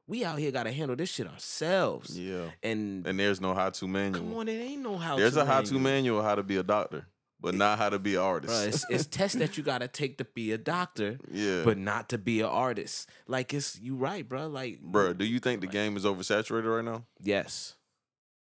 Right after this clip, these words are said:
Speaker 1: Very oversaturated, but it's oversaturated as much as the great artist allows it to be.
Speaker 2: Yeah.
Speaker 1: If the great artists feed into that whole,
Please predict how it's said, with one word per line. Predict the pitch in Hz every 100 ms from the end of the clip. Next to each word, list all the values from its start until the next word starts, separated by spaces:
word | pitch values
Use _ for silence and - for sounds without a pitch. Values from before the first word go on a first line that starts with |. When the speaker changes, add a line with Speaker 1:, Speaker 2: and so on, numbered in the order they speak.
| 82
Speaker 1:
Very | 85 110 113 101
oversaturated, | 95 95 92 101 101 90 82
but | 98 113
it's | 120
oversaturated | 117 113 107 120 110 - 110 104 98 82 - - -
as | 98 92
much | 95 113 123
as | 107 110
the | 101
great | 87 104 110 113
artist | 101 101 95 98
allows | 90 92 90 85
it | 80
to | 85
be. | 76 73 65 _ _ -
Speaker 2:
Yeah. | 90 80 76 _ _ _ -
Speaker 1:
If | 107
the | -
great | 90 104 123 135
artists | 120 113 110
feed | - 117 107
into | 104 -
that | 101 92 80
whole, | 87 107 101 92 87 82